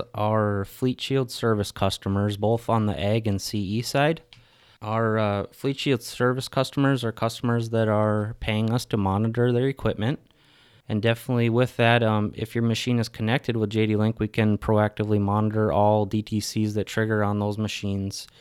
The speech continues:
And if that's something that, um, customers are interested, they can get, reach out to the machine health team. So.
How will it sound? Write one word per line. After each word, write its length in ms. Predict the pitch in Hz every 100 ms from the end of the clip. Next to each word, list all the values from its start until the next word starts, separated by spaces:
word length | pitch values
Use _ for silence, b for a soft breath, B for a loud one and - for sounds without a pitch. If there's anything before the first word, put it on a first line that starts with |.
| b b b
And 100 | 98
if 120 | 104
that's 240 | 98 104 -
something 340 | 110 110 107
that, 400 | 104 98 - - 98
um, 320 | 95 92 92
customers 480 | - 113 - 107 101
are 80 | 98
interested, 500 | 104 110 107 - 113
they 100 | 104
can 220 | - 101
get, 180 | 101 -
reach 320 | 101 101 -
out 160 | 101 104
to 100 | 107
the 120 | 98
machine 380 | 95 92 - 104
health 280 | 101 104 -
team. 320 | - 87 90 -
So. 300 | - 90